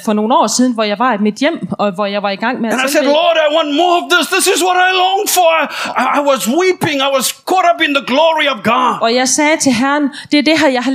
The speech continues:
Speaker 1: længtes efter. Jeg vil have mere af det her." Og jeg græd med det her med, med Herrens nærvær. Det længtes jeg bare efter.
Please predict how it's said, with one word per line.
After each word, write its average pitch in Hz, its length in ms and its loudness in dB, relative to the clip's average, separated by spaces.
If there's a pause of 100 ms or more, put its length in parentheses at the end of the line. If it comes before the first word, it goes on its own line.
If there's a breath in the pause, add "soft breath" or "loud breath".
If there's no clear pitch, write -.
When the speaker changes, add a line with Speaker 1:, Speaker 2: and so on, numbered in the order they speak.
Speaker 1:
længtes 320 340 0
efter. 226 220 0
Jeg 254 180 -4
vil 269 80 -8
have 269 140 0 (140)
mere 330 160 2
af 247 80 0
det 254 140 2
her." 233 120 0
Og 202 140 0
jeg 254 160 -2
græd 277 440 0 (260 loud breath)
med 214 100 0
det 285 140 2
her 277 160 2
med, 220 180 0
med 220 380 2
Herrens 254 400 -2
nærvær. 233 420 0
Det 240 160 0
længtes 285 440 -2
jeg 165 100 -6
bare 170 240 -2
efter. 160 260 -4